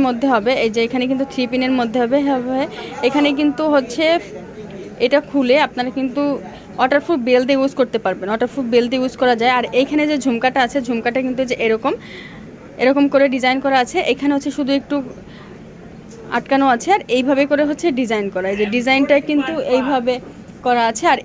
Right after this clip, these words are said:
এইখানে যে ডিজাইনটা, এটা কিন্তু পুরাটাই সেলাই দেওয়া আছে, আপনারা কিন্তু এটা একটু দেখে নেবেন। আর এটা পুরাটাতে হচ্ছে খুব সুন্দর করে ডিজাইন করা আছে। এটার ভিতরের সাইডটা মনে হয় যে স্টিক সাপোর্ট দেওয়া, কিন্তু এটা কিন্তু স্টিক সাপোর্ট না। আর এটা কিন্তু originally made in China, এখানে স্টিক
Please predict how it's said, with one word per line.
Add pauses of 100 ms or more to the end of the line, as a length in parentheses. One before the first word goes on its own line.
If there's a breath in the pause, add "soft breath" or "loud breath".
এইখানে
যে
ডিজাইনটা,
এটা
কিন্তু
পুরাটাই
সেলাই
দেওয়া
আছে,
আপনারা
কিন্তু
এটা
একটু (100)
দেখে
নেবেন। (380 loud breath)
আর
এটা
পুরাটাতে (240)
হচ্ছে
খুব
সুন্দর
করে (100)
ডিজাইন
করা
আছে। (480 loud breath)
এটার (320)
ভিতরের
সাইডটা (200)
মনে
হয় (640 loud breath)
যে (240)
স্টিক
সাপোর্ট
দেওয়া,
কিন্তু
এটা
কিন্তু (120)
স্টিক
সাপোর্ট (120)
না। (220)
আর
এটা
কিন্তু
originally
made
in
China, (440 loud breath)
এখানে (120)
স্টিক